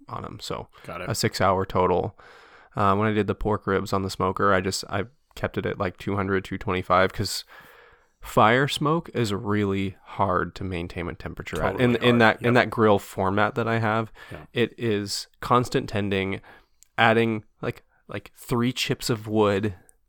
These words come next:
Speaker 1: to make sure it stays burning, but also doesn't get too hot. It's,
Speaker 2: Right.
Speaker 1: it's a dance.
Speaker 2: It, it seems like it's slow cooked, but it's certainly not set it and forget it.
Speaker 1: No, not, not with, not with a wood fired. But in the electric, I mean, I, I went out and checked it every half hour just to make sure the temp was right, and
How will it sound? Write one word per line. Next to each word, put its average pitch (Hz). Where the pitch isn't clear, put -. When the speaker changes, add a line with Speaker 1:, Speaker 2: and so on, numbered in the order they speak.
Speaker 1:
to -
make 107
sure 117
it 110
stays 104
burning, 117
but 107
also 107
doesn't 104
get 98
too 104
hot. 101
It's, 107
Speaker 2:
Right. 92
Speaker 1:
it's -
a 107
dance. -
Speaker 2:
It, 127
it 131
seems 127
like 110
it's 107
slow 110
cooked, -
but 98
it's 98
certainly 95
not 87
set -
it 82
and -
forget -
it. -
Speaker 1:
No, 127
not, 143
not 135
with, 120
not 113
with 107
a 98
wood 92
fired. 98
But 127
in 117
the 113
electric, 110
I -
mean, 107
I, 101
I 101
went 104
out 98
and 98
checked -
it 101
every 98
half 98
hour 98
just -
to 110
make 98
sure 101
the 98
temp 95
was 98
right, 104
and 101